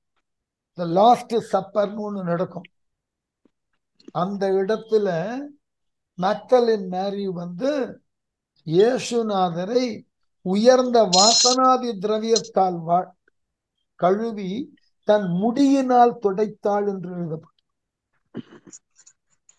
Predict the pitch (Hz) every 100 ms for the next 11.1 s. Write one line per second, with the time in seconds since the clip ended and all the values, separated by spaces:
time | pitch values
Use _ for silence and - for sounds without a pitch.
0 | _ _ _ _ _ _ _ _ _ _
1 | _ _ _ _ _ - 196 202 196 220
2 | 247 247 247 214 214 220 269 - - _
3 | 180 214 254 277 285 269 262 277 262 262
4 | 233 233 226 208 196 196 208 196 190 170
5 | - 139 _ _ _ _ _ - 190 202
6 | 196 247 254 254 220 226 220 220 214 220
7 | 208 202 190 185 196 214 202 185 220 214
8 | 180 175 233 190 220 214 190 190 - _
9 | 185 220 247 226 208 190 233 - 196 220
10 | 262 254 254 226 214 196 196 - 185 170